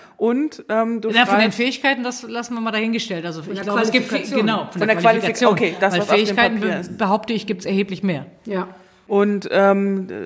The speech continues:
Speaker 1: schreibst auch, äh, tausend Frauen mit A, B oder Elite-Jugendlizenz. Das heißt,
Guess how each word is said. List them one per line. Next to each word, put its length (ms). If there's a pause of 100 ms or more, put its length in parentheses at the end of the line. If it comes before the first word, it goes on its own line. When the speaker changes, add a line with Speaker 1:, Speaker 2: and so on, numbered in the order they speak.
(120)
Speaker 1:
schreibst 420
auch, 300 (160)
äh, 140 (420)
tausend 400
Frauen 760
mit 340
A, 300
B 520
oder 440
Elite-Jugendlizenz. 1300
Das 180
heißt, 320